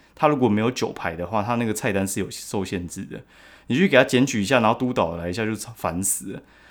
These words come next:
然后这种嘛，然后还有像是卫生啊、装潢啊、消防之类，哎，不是装潢，是消防。对，然后你就说：“哎，你吃到拉肚子啊，还是什么之类。”或者是你就说他们员工，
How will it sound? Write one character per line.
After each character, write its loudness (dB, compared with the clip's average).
然 0
后 2
这 -2
种 0
嘛， -2
然 -2
后 0
还 -2
有 2
像 -2
是 -4
卫 2
生 0
啊、 0
装 -2
潢 -6
啊、 -6
消 -2
防 -6
之 -14
类， -12
哎， -4
不 -2
是 -4
装 0
潢， -2
是 -2
消 2
防。 -4
对， -8
然 -2
后 2
你 -2
就 0
说 -4
：“哎， 0
你 0
吃 -4
到 4
拉 6
肚 0
子 -4
啊， 2
还 2
是 -4
什 -4
么 -2
之 -4
类。” 4
或 2
者 -2
是 -2
你 0
就 -2
说 -2
他 -2
们 -2
员 2
工， 0